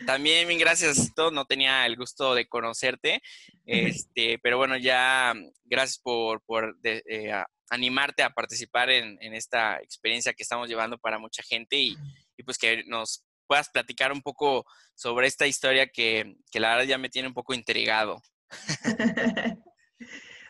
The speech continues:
Speaker 2: No, pues,
Speaker 1: Pero
Speaker 2: gracias por la invitación. <laughs>
Speaker 1: No, a ti, pero, a ver, cuéntame, Mariana, ¿por dónde empieza, por dónde empieza tu historia?
Speaker 2: Mm, bueno, digamos que la historia principal que voy a contar es que hace,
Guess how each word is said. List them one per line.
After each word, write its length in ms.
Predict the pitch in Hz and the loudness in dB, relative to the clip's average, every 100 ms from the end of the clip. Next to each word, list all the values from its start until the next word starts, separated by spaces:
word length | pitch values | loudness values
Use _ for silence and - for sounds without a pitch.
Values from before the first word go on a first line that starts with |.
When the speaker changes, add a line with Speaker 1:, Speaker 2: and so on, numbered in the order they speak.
| _ | _
Speaker 2:
No, 180 | 202 202 | -4 0
pues, 120 | 131 | 4
Speaker 1:
Pero 40 | 131 | 4
Speaker 2:
gracias 300 | 185 196 220 | 2 0 -2
por 120 | 196 | 0
la 80 | 180 | 2
invitación. 560 | 175 160 147 151 139 | 2 0 -2 -2 -2
<laughs> 360 | 170 - - - - 240 - | -2 -2 -4 -6 -12 -12 -14
Speaker 1:
No, 160 | - 117 | -6 -2
a 80 | 117 | -2
ti, 160 | 123 | -2
pero, 300 | 117 127 123 113 | 0 2 2 2
a 120 | 147 | 4
ver, 200 | 160 175 _ - | 4 2 _ 2
cuéntame, 320 | 175 180 139 | 2 4 2
Mariana, 460 | 123 127 127 131 - | 2 4 4 2 2
¿por 140 | 143 | 2
dónde 200 | 156 185 | 2 2
empieza, 500 | 156 160 170 160 147 117 127 - | 2 2 6 6 4 0 -16 -14
por 100 | - | -2
dónde 140 | 143 165 | 0 0
empieza 260 | 156 156 | 0 -4
tu 120 | 156 123 | -2 -4
historia? 460 | - 120 110 82 _ _ _ _ _ _ _ _ _ _ _ _ _ 185 | -2 0 0 -2 _ _ _ _ _ _ _ _ _ _ _ _ _ -2
Speaker 2:
Mm, 440 | 196 196 196 190 - - | 2 2 2 -2 -6 -8
bueno, 600 | 156 175 190 190 180 160 - | -2 2 2 2 0 -2 -4
digamos 340 | 185 208 269 - | 0 0 0 0
que 100 | 254 | 0
la 120 | 185 | 0
historia 520 | 175 220 240 240 233 | 0 0 2 2 0
principal 640 | 185 170 175 180 196 208 | 0 0 0 -2 -2 -2
que 80 | 208 | 0
voy 140 | 208 202 | 2 2
a 120 | 196 | 0
contar 420 | 170 156 214 339 - - - _ _ _ _ | -4 -2 -2 -2 -2 -8 -18 _ _ _ _
es 220 | - 190 196 | -4 -4 0
que 160 | 220 | 0
hace, 640 | 202 202 - 196 190 180 | 0 -2 0 2 2 2